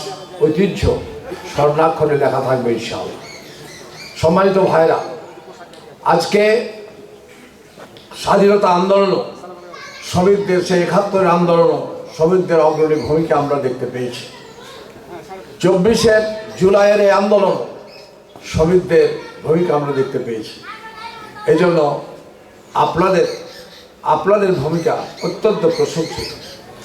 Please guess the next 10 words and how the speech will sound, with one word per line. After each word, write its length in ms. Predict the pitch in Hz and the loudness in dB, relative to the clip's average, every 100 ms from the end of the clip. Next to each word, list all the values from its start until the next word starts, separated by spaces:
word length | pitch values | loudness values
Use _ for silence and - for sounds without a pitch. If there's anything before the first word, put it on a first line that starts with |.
| - | -8
আপনারা 420 | - 180 190 220 220 | 0 2 4 4 4
ইচ্ছা 300 | 202 - 214 | 2 0 0
করলে 360 | - 208 165 - - - - - - | 2 0 0 -8 -12 -18 -20 -20 -4
বাংলাদেশের 640 | 170 202 208 208 214 208 | 0 4 4 2 0 2
উন্নতির 600 | 202 208 202 - 202 180 | 2 2 0 0 -2 0
চাকা 300 | - 190 202 | -2 2 2
বন্ধ 240 | 196 202 196 | 4 4 4
করে 220 | 196 190 | 4 4
দিতে 220 | 185 185 | 4 2
পারেন 220 | 156 113 | 2 0